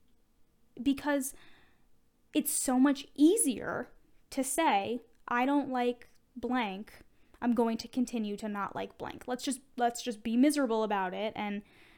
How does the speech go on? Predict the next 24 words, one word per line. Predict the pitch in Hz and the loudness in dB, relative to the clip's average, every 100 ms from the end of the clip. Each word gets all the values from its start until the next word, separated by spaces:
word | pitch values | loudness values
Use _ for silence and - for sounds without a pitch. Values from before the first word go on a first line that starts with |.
| _ _ _ _ | _ _ _ _
and | 226 220 | 0 2
not | 202 202 | 0 -2
do | 202 | -6
anything | 190 185 185 | -6 -10 -12
to | 190 | -14
change | - - 120 | -12 -12 -10
it." | - - - _ _ _ _ _ _ _ | -10 -12 -20 _ _ _ _ _ _ _
So | - 247 226 208 196 - | -4 -2 0 -2 -6 -10
I | 226 | -4
think | 262 240 | -2 -2
the, | 220 220 _ _ - | -4 -8 _ _ -8
the | |
good | 233 262 339 | -2 0 -2
place | - 214 208 | -4 -6 -6
to | - | -6
start | 208 - 190 190 - | -8 -6 -4 -4 -2
is, | 285 254 208 - - | -2 0 -2 -10 -14
"Hey, | - 294 233 185 - | -2 0 0 -4 -4
I | 226 | -2
don't | 269 302 269 | 0 0 0
like | 240 233 226 - - _ - - - | -6 -6 -10 -18 -20 _ -20 -20 -14
this," | 190 185 165 - - - - - _ _ _ | -10 -8 -10 -12 -12 -12 -16 -20 _ _ _
right? | 208 190 202 - - _ - - - _ _ _ _ | -10 -8 -8 -12 -20 _ -20 -20 -20 _ _ _ _
Well, | 220 226 220 | -4 -4 -6